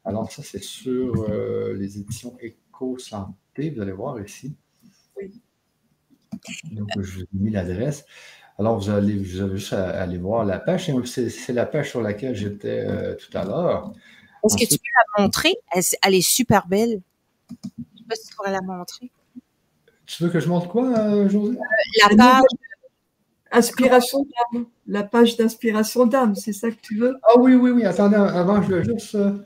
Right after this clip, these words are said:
Speaker 3: Que vous
Speaker 1: je
Speaker 3: avez
Speaker 1: vais,
Speaker 3: écrit aujourd'hui.
Speaker 1: euh, vous donner le, le, le, le, la page aussi de Josée, si vous voulez
Speaker 2: Ah oui ?
Speaker 1: avoir
Speaker 2: Bah
Speaker 1: juste
Speaker 2: oui.
Speaker 1: une mélodie de l'âme, puis ensuite, je vais vous donner l'inspiration d'âme.
Speaker 3: Ah, OK, excuse, là, je pensais que c'était tout de suite ça. OK, c'est bon.
Speaker 1: Ah, non, non, non.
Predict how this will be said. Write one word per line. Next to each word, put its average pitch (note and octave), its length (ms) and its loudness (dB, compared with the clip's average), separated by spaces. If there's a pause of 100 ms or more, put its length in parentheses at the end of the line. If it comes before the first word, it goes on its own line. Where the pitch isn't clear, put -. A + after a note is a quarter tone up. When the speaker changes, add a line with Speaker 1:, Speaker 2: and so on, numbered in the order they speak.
(420)
Speaker 3:
Que A#3 60 4
vous G3+ 60 2
Speaker 1:
je G3 80 4
Speaker 3:
avez G#3 80 6
Speaker 1:
vais, G#3 60 6
Speaker 3:
écrit - 380 -2
aujourd'hui. E3 440 0
Speaker 1:
euh, D#3 200 -4
vous D3+ 180 -6
donner D#3+ 320 -2
le, D3+ 260 -4
le, C3+ 300 -8
le, C3+ 240 -6
le, B2+ 140 -6
la B2 160 -6
page E3 380 -2
aussi C#3 640 -8
de C3+ 160 -2
Josée, B2+ 380 -4
si - 180 -12
vous A#2 260 -10
voulez C#3 160 -6
Speaker 2:
Ah B2+ 160 6
oui ? D4+ 60 4
Speaker 1:
avoir D#4+ 120 8 (520)
Speaker 2:
Bah F#3 120 0
Speaker 1:
juste G#3+ 160 8
Speaker 2:
oui. C#4 40 6
Speaker 1:
une D#3 100 4
mélodie D3 360 0
de C#3+ 80 4
l'âme, E3+ 340 4
puis D#3 100 0
ensuite, C3+ 280 -4 (100)
je B2 100 -2
vais C3 60 -2
vous A#2+ 100 -12
donner C3 220 -4
l'inspiration C#3+ 720 -8
d'âme. D3+ 240 -2
Speaker 3:
Ah, C4+ 220 10
OK, B3 80 -4 (100)
excuse, C4 560 0
là, G3+ 140 2
je - 100 -4
pensais G3+ 340 0
que - 60 -6
c'était G3 280 -2
tout - 200 -4
de - 40 -10
suite G3 220 -2
ça. F#3+ 160 -2
OK, F#3 220 -4 (200)
c'est - 160 -8
bon. F3+ 80 0 (160)
Speaker 1:
Ah, C#3 120 -10
non, B2 120 -2
non, G#2+ 120 -6
non. G#2+ 160 -6